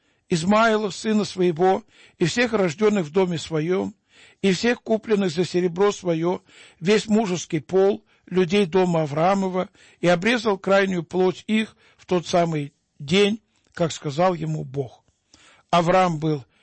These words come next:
девяносто девяти лет, когда была обрезана крайняя плоть его, а Измаил, сын его, был тринадцати лет, когда была обрезана крайняя плоть его. В тот же самый день обрезаны были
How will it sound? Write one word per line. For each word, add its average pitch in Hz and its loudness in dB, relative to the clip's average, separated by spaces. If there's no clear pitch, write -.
девяносто 190 0
девяти 160 -6
лет, 202 0
когда 160 0
была 156 -2
обрезана 147 -2
крайняя 147 -4
плоть 214 -2
его, 185 -6
а 175 2
Измаил, 180 2
сын 170 -4
его, 143 -4
был 165 -2
тринадцати 190 -2
лет, 190 0
когда 160 0
была 143 -6
обрезана 170 0
крайняя 147 -4
плоть 208 -2
его. 190 -6
В - -20
тот 208 2
же 151 -2
самый 160 -2
день 214 0
обрезаны 156 0
были 185 -2